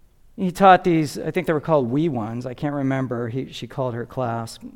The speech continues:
Um, but, uh, she taught her class the basics, obviously. They're preschoolers. But she taught them that Jesus is God. And, uh,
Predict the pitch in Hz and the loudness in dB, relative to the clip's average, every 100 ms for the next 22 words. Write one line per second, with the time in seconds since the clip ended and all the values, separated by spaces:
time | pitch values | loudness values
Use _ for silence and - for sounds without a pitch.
0 | - 123 120 110 113 - - _ - - | -14 -10 -8 -8 -12 -18 -20 _ -20 -20
1 | - _ 139 135 127 - 127 117 113 - | -20 _ -12 -10 -8 -6 -6 -6 -10 -16
2 | - - _ _ _ _ _ _ _ _ | -20 -20 _ _ _ _ _ _ _ _
3 | _ _ _ _ _ _ _ - - 151 | _ _ _ _ _ _ _ -20 -8 -8
4 | - _ _ _ _ - 202 185 156 - | -8 _ _ _ _ 0 4 4 4 6
5 | 165 165 160 - - - - - - 143 | 8 10 8 2 -10 -16 -20 -10 -4 2
6 | 165 147 139 160 180 - - - - - | 2 2 0 -4 -4 -10 -20 -20 -16 -6
7 | 139 127 123 131 127 139 131 127 156 139 | -4 -4 -6 -6 -6 -6 -6 -6 -4 -4
8 | - 135 123 123 135 - - 147 - - | -4 -6 -6 -6 -8 -14 -12 -12 -10 -6
9 | 185 180 180 170 156 143 127 156 147 135 | -2 -2 -2 -2 0 -2 -4 -8 -8 -10
10 | - 123 113 131 143 - - _ _ _ | -10 -14 -12 -12 -12 -16 -20 _ _ _
11 | _ - 113 135 117 127 123 | _ -18 -12 -10 -8 -6 -6